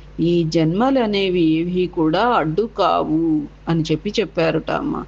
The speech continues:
దానికి ఉదాహరణగా ఒక అంశం కూడా వివరించారు. ఏమని అంటే,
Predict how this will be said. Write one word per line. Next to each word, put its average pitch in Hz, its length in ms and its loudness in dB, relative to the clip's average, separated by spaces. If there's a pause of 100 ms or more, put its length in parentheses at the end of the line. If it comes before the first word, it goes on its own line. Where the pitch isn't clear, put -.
(320)
దానికి 233 440 2
ఉదాహరణగా 202 1160 2 (300)
ఒక 165 180 0
అంశం 156 460 2
కూడా 165 260 0
వివరించారు. 156 840 -2 (380)
ఏమని 196 500 2
అంటే, 160 680 -2